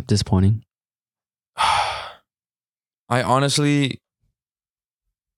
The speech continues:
Speaker 1: I mean,
Speaker 2: I don't,
Speaker 1: it's
Speaker 2: I don't see this game close. I s-, I think
Speaker 1: it's
Speaker 2: Brazil's gonna run through South Korea.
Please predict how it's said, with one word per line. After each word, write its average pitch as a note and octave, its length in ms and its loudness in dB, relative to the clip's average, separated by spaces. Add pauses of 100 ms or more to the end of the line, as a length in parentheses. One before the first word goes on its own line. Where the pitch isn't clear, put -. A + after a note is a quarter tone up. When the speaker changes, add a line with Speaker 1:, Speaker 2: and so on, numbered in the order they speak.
(1300)
Speaker 1:
I - 60 -12
mean, B2+ 60 -4
Speaker 2:
I B2+ 60 4
don't, D#3+ 140 2
Speaker 1:
it's C#3 80 0
Speaker 2:
I C#3+ 60 4
don't E3 100 2
see F3 120 2
this D3+ 100 0
game C#3 160 0
close. A#2 420 -2
I A#2+ 80 4
s-, A#2+ 120 2
I A#2+ 140 2
think C#3+ 180 0
Speaker 1:
it's B2+ 60 0
Speaker 2:
Brazil's B2 240 2
gonna A#2 180 2
run A2 160 2
through A2 140 0
South G2+ 220 2
Korea. F#2+ 340 2